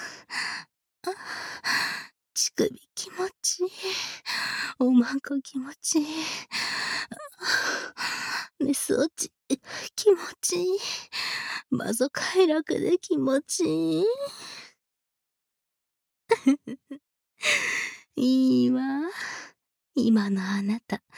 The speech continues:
最高に無様で素敵よ。さあ、そのまま続けて。ケツマンコでももっと貪欲に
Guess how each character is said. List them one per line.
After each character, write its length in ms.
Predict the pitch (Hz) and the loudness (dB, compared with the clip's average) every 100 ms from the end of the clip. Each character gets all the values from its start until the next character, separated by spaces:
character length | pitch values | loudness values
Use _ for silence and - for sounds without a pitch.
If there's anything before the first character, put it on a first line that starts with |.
| - - - | -10 -10 -14
最 560 | - - - - 175 - | -6 -4 -4 -4 -6 -4
高 320 | - 196 233 | 0 2 4
に 220 | 233 240 233 | 4 6 6
無 180 | 208 | 4
様 380 | 247 262 226 226 | 2 2 2 0
で 120 | 208 208 | 0 -6
素 160 | - | -8
敵 460 | - 233 - 262 269 | -4 -4 -2 -2 0
よ。 100 | 311 320 349 392 - _ _ _ _ _ _ _ _ _ _ _ | 0 -2 -4 -8 -20 _ _ _ _ _ _ _ _ _ _ _
さ 320 | - - - 185 | -14 -8 -4 -4
あ、 480 | 175 170 - - | -4 -8 -12 -12
そ 220 | - - 175 | -12 -4 -2
の 160 | 175 | 0
ま 100 | 208 | 0
ま 160 | 214 233 | 0 0
続 300 | - 202 - | -4 -8 -10
け 140 | - _ | -18 _
て。 80 | - 339 403 - _ _ _ _ _ _ _ _ | -12 -10 -10 -12 _ _ _ _ _ _ _ _
ケ 120 | - | -4
ツ 180 | - 214 | -2 0
マ 180 | 226 254 | 0 0
ン 60 | - | -4
コ 140 | 220 | -2
で 120 | 196 | 2
も 240 | 190 190 196 - - - - | 2 2 0 -8 -14 -8 2
も 160 | 262 | 2
っ 20 | |
と 220 | 277 - 196 | 2 0 2
貪 260 | 208 247 | 2 2
欲 300 | 285 285 - | 0 0 2
に 260 | 294 302 | 4 4